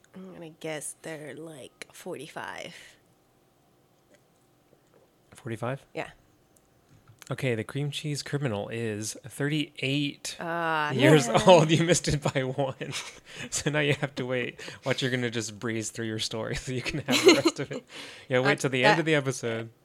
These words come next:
Speaker 1: I can just grab it.
Speaker 2: I mean, no.
Speaker 1: <laughs>
Speaker 2: I'm gonna move it over here.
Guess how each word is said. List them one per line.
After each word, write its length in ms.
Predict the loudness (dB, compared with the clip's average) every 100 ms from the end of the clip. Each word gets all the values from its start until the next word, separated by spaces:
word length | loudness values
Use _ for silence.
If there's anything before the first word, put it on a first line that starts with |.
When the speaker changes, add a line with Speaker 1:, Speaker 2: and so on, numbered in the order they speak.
| _
Speaker 1:
I 60 | -6
can 180 | -6 -6
just 180 | -8 -12 -16 -14
grab 300 | -6 -4 -4
it. 240 | -6 -8 -10 -2
Speaker 2:
I 140 | 0
mean, 240 | 2 -2
no. 300 | -4 -6 -10 -14 _ _
Speaker 1:
<laughs> 260 | _ _ -4 -4 -4 -8 -16 _ _
Speaker 2:
I'm 120 | -12 -10
gonna 160 | -10
move 220 | -8 -6
it 60 | -4
over 160 | -4 -4
here. 240 | -6